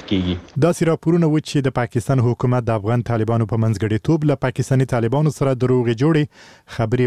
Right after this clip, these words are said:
Speaker 2: پیل کړې دي چې لا یې څرګنده نتیجه نه تر سترګو کیږي. څه فکر کوئ چې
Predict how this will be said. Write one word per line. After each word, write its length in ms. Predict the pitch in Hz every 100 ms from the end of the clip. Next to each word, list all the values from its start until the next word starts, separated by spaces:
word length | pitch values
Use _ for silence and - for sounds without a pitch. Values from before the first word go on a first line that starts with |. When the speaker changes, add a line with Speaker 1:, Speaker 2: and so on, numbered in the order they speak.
| -
Speaker 2:
پیل 160 | 117 113
کړې 240 | - 156
دي 120 | 143
چې 120 | -
لا 180 | 127 127
یې 100 | 131 -
څرګنده 400 | 120 110 147 139 127
نتیجه 400 | 120 120 123 143 156
نه 220 | 123 127
تر 220 | 156 131 -
سترګو 240 | 127 113
کیږي. 300 | 113 123 117 -
څه 80 | - -
فکر 200 | - 196
کوئ 240 | 180 170
چې 160 | -